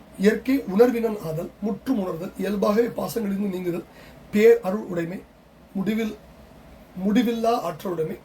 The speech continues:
வரம்பில்லா இன்பம் உடைமை, அல்லது பவமின்மை, இரவின்மை, பற்றின்மை, பெயரின்மை, ஊமையின்மை, ஒரு, ஒரு, ஒருவினையின்மை,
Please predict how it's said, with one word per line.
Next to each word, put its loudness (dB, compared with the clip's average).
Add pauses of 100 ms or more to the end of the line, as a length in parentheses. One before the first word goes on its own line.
வரம்பில்லா 0
இன்பம் -2
உடைமை, -2 (1040)
அல்லது 2 (1080)
பவமின்மை, 2
இரவின்மை, -2
பற்றின்மை, -4
பெயரின்மை, -2
ஊமையின்மை, -2
ஒரு, -2
ஒரு, 0
ஒருவினையின்மை, -2